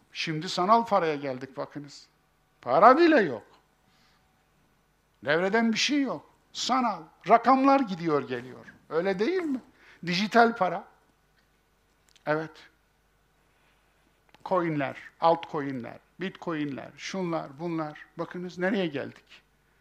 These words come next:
Dolayısıyla bambaşka bir yere gidiyor ticaret.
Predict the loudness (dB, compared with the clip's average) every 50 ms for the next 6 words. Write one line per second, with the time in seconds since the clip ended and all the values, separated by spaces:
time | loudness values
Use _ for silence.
0 | _ _ _ -20 -20 -20 -14 _ -4 -2 -2 -2 -4 -4 -6 -6 -6 -6 -6 -6
1 | -6 -8 -8 6 8 8 8 8 10 10 10 10 10 6 2 2 2 4 6 6
2 | 8 8 6 4 2 -4 -6 -6 -6 -6 -6 -8 -10 -12 -12 -10 -8 -8 -8 -8
3 | -8 -12